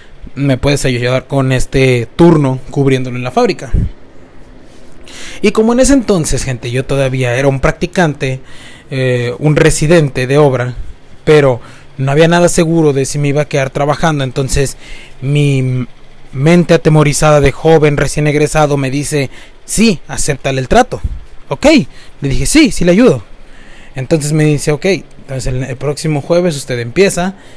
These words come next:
y va a estar en un turno usted de seis y media a seis y media dentro de la fábrica, en el puesto de auxiliar de H vac". H vac en inglés, el acrónimo es Heat, no, esperen.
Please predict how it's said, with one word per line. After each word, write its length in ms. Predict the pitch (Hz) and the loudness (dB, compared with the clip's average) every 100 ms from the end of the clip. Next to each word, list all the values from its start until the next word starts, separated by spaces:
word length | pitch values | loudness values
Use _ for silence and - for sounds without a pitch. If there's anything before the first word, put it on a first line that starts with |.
| - - - - - - | -20 -20 -20 -20 -18 -4
y 400 | 147 139 135 135 - 135 | -2 0 -2 -6 -8 -4
va 40 | |
a 40 | |
estar 200 | 139 143 | -4 -2
en 80 | 139 | -2
un 120 | 139 | -4
turno 260 | 131 135 135 | -2 -2 -2
usted 280 | 131 - 135 | -4 -4 -4
de 260 | 120 127 | -2 -4
seis 380 | 113 - 139 - | -4 -6 -4 -2
y 40 | 147 | -2
media 300 | 139 135 131 | 0 0 -2
a 20 | |
seis 280 | 143 127 156 | -4 -4 -2
y 60 | |
media 320 | 151 135 131 | -2 -2 -2
dentro 260 | 127 120 113 | -4 -6 -8
de 80 | 117 | -8
la 100 | 120 | -4
fábrica, 500 | 139 123 117 123 131 - - - - - - - - - | -2 -2 -4 -6 -8 -12 -20 -14 -12 -10 -14 -16 -16 -2
en 280 | 147 143 139 | 2 4 2
el 100 | 123 | 0
puesto 380 | - 151 - 139 | 2 0 2 -2
de 60 | |
auxiliar 560 | 127 - 143 143 135 135 | 0 0 2 4 4 4
de 180 | 135 113 | 2 0
H 240 | 101 135 | -2 4
vac". 340 | 185 190 - - - - - | 4 4 -2 -10 -10 -16 -10
H 240 | - - 190 | -4 2 4
vac 220 | 185 175 | 4 4
en 80 | 170 | 4
inglés, 480 | 165 175 156 135 - | 6 6 6 4 0
el 100 | 123 | -2
acrónimo 580 | 117 - 156 147 135 135 | -2 2 4 4 4 4
es 380 | 135 131 131 - - - - - | 4 4 4 2 -6 -14 -12 0
Heat, 280 | - 185 214 - - - - - - - - - - - - 147 | 6 6 6 0 -16 -20 -20 -20 -20 -20 -20 -20 -20 -20 -16 -10
no, 180 | 131 - | -10 -10
esperen. 340 | - 127 101 | -8 -8 -8